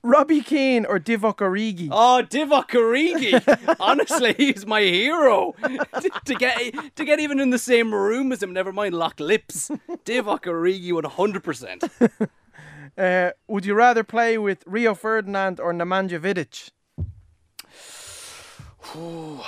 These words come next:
Speaker 2: well, Fernando Torres used to play with Nemanja Vidic quite a while.
Speaker 1: <laughs>
Speaker 2: So he did. Um, I gotta say Rio, though, 'cause he's still pumping the, pumping the guns, you know what I mean? He does a lot of workouts six o'clock in the morning. <clears throat> He's a very
Speaker 1: Yeah.
Speaker 2: handsome devil, so I'd probably shift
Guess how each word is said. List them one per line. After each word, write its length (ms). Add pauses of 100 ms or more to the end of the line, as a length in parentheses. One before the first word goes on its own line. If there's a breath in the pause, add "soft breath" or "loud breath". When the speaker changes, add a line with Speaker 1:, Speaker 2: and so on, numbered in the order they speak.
(320 loud breath)
Speaker 2:
well, 160
Fernando 380
Torres 340
used 120
to 60
play 200
with 100
Nemanja 340
Vidic 460
quite 260
a 60
while. 1500
Speaker 1:
<laughs> 60
Speaker 2:
So 280
he 120
did. 420 (200)
Um, 480 (360 soft breath)
I 60
gotta 200
say 200
Rio, 340
though, 140
'cause 140
he's 160
still 180
pumping 460
the, 440
pumping 220
the 80
guns, 340
you 60
know 80
what 80
I 40
mean? 220
He 80
does 140
a 60
lot 180
of 180
workouts 420
six 200
o'clock 260
in 40
the 80
morning. 360
<clears throat> 20
He's 280
a 60
very 320
Speaker 1:
Yeah. 140
Speaker 2:
handsome 260
devil, 220
so 160
I'd 220
probably 280
shift 560